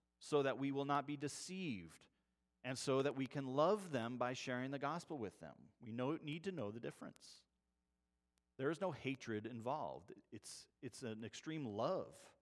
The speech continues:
as we reflect on our own salvation because of the work of Christ,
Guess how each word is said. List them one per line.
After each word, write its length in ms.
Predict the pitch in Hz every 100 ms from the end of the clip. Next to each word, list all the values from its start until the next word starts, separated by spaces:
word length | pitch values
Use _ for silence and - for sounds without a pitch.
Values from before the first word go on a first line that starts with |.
| _ _ _ _ -
as 180 | 113
we 200 | 117 123
reflect 420 | 120 120 135 135 135
on 100 | 117
our 160 | 110
own 280 | 101 123 143
salvation 540 | 139 107 110 123 - 101 _ _ _ _ _ _ _ _ _ _ _ _ _ _
because 240 | 107 135 113
of 40 |
the 60 | 120
work 160 | 117
of 100 | 104
Christ, 480 | - 113 127 139